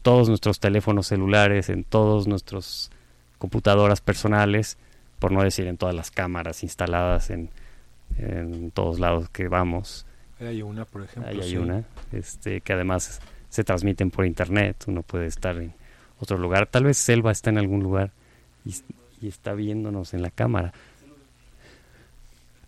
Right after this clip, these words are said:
Speaker 2: Sí, sí, puede estar. Podemos man-, mandarle saludos, saludos, Selva.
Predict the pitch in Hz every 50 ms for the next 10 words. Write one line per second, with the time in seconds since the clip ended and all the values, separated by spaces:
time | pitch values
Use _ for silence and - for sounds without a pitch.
0 | _ _ _ _ _ _ _ _ _ - - - - - - 143 160 196 190 -
1 | - 151 165 175 - _ _ _ _ _ _ - - - - _ _ - 104 107
2 | 110 113 110 - - - 117 107 107 110 - - - _ _ _ _ _ _ _
3 | _ _ _ _ _ _ _ _ _ _ - _ _ _ _ _ - 104 107 110
4 | 110 104 95 107 98 101 104 - - 107 101 101 95 104 101 101 98 - - 101
5 | 95 98 104 110 117 - - - - - 113 110 - - - 117 - - - 123
6 | 117 - 60 - - -